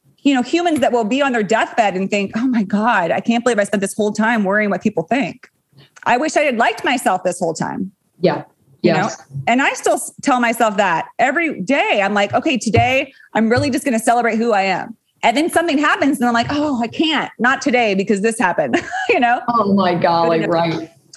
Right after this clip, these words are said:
Speaker 1: So that's why women like you are so amazing. I think we need more books like this and more groups and gathering and people coming together and not just, you know, to, to just, like, cheer and champion. I mean, that's important, but to just really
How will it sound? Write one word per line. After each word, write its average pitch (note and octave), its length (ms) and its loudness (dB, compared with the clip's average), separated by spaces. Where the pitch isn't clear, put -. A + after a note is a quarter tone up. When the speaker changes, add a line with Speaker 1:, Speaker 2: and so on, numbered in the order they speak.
Speaker 1:
So F4 120 2
that's F#4+ 260 0
why F4+ 320 2
women E4 320 2
like C#4+ 220 0
you C#4+ 140 0
are A#3+ 100 0
so B3+ 260 0
amazing. A3 460 0
I F#3+ 80 2
think B3 180 0
we B3+ 100 0
need G#3+ 240 2
more G#3+ 500 2
books B3 360 -2
like G3+ 240 0
this E3+ 400 -2
and F#3+ 260 0
more B3+ 300 2
groups A3 480 -2
and G3 180 0
gathering A3 420 0
and G3 80 -4
people C4+ 220 -2
coming A#3 300 -2
together G3+ 560 0
and A#3+ 160 2
not D#4 280 0
just, - 340 -4
you B3 100 2
know, G3 400 0
to, A3 600 0
to A#3 200 -2
just, B3+ 220 -2
like, G#3 360 0
cheer D#4 340 0
and B3 140 0
champion. C#4+ 380 0
I A#3 40 2
mean, A3 120 0
that's C#4 180 0
important, C4 400 0
but A3 140 -2
to - 60 -6
just B3 220 -2
really C4+ 340 0